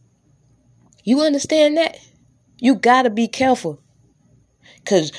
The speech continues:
when you looking at them like, "Oh, they ghetto and they be cussing and they be having their breasts out sometimes in their videos,"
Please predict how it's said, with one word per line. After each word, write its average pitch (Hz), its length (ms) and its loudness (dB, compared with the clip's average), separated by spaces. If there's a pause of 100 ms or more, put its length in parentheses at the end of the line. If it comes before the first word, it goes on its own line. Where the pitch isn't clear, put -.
(140)
when 151 160 -8
you 190 240 2
looking 277 260 2
at 254 160 4
them 254 180 6
like, 226 220 4
"Oh, 196 120 6
they 240 160 4
ghetto 214 720 6
and 180 120 2
they 196 120 4
be 233 140 -2
cussing 220 800 2
and 170 140 0
they 175 120 2
be 233 180 0
having 226 260 2
their 233 160 2
breasts 226 260 2
out 220 180 0
sometimes 214 420 -2
in 220 100 2
their 220 160 2
videos," 214 720 2